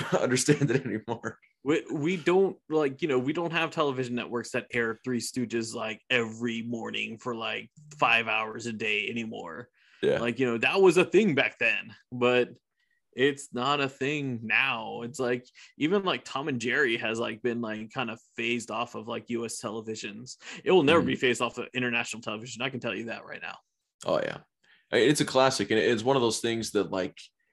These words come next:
Speaker 1: it can even go across countries and everything because the characters speak body language. Like, they, they never actually say
Speaker 2: Right.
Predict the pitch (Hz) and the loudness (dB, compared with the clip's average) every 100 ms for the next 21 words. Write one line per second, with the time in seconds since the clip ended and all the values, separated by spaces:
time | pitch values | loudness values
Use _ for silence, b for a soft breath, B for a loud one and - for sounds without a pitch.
0 | _ _ _ 104 110 - - _ _ - | _ _ _ 6 6 6 -4 _ _ -2
1 | 117 113 113 110 110 101 - 110 101 - | 0 2 2 4 6 6 4 2 2 0
2 | - - - _ _ _ - 113 110 113 | -4 -8 -18 _ _ _ -4 -2 0 2
3 | 107 101 104 104 104 98 98 104 95 - | 2 2 2 2 0 -2 0 2 0 0
4 | 98 95 123 131 - 110 101 - _ - | -2 0 0 2 2 2 2 -4 _ -10
5 | - 110 101 - 95 117 95 60 - 76 | -4 0 0 2 2 2 0 -4 -8 -10
6 | - 82 95 95 104 110 107 104 - 95 | -8 -4 0 2 4 4 4 4 2 -4
7 | - 113 | 0 0